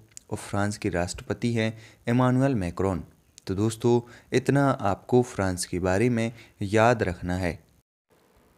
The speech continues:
हाल ही में कौन बॉम्बे स्टॉक एक्सचेंज की पहली महिला निदेशक बनी हैं? तो इसका सही ऑप्शन है एम राजश्री व्यास। हाल ही में एम राजश्री व्यास बॉम्बे स्टॉक एक्सचेंज की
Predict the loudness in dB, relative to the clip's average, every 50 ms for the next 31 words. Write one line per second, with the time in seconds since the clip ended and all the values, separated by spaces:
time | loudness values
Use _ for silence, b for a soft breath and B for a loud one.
0 | _ _ _ _ _ _ 2 4 6 6 8 8 6 6 4 4 4 4 4 4
1 | 4 2 -2 -4 -8 -4 2 4 4 6 6 6 6 6 6 4 2 -4 -8 0
2 | 2 4 4 4 2 0 2 2 2 2 0 -2 -2 0 0 0 0 0 0 0
3 | 0 0 B B B B _ 4 6 6 8 8 8 6 6 4 4 4 4 6
4 | 6 6 6 6 4 2 2 0 0 2 2 2 2 2 0 -2 0 0 -2 -2
5 | -2 -2 -4 -6 -12 _ _ _ -20 _ _ _ 0 0 0 2 2 0 0 2
6 | 2 2 2 0 0 0 0 2 2 2 0 -2 B B B B B 2 2 4
7 | 4 4 4 4 4 4 4 2 0 -2 0 -2 0 2 2 4 4 4 2 -2
8 | -6 -10 _ _ _ _ -6 0 2 2 4 4 2 2 2 2 2 0 -2 -6
9 | -6 -2 0 0 2 2 2 2 2 2 0 -2 -2 -2 -2 -2 0 2 4 6
10 | 6 6 6 4 0 B B B B B B B 2 4 4 4 6 6 6 6
11 | 4 4 0 -4 -4 -6 -2 2 4 4 4 4 0 -6 -4 -2 -2 -2 -2 -6
12 | -4 -2 0 0 0 -2 0 0 2 2 2